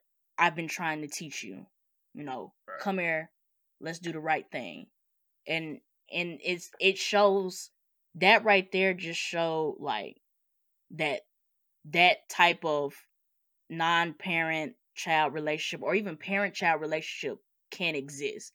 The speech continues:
Speaker 1: Because if you put it beside Ozai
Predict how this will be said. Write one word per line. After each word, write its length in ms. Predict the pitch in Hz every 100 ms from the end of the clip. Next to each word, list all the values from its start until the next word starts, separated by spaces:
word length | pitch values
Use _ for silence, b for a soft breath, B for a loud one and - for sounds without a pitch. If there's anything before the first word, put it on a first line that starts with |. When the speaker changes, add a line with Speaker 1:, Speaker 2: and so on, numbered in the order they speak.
| _ _ _ _ _
Speaker 1:
Because 220 | 170 190 165
if 80 |
you 280 | 160 170 - _ _ -
put 200 | 214 208
it 120 | -
beside 680 | 175 - 160 156 151 143 - _ _ _ _ _ -
Ozai 760 | 185 175 165 160 156 151 151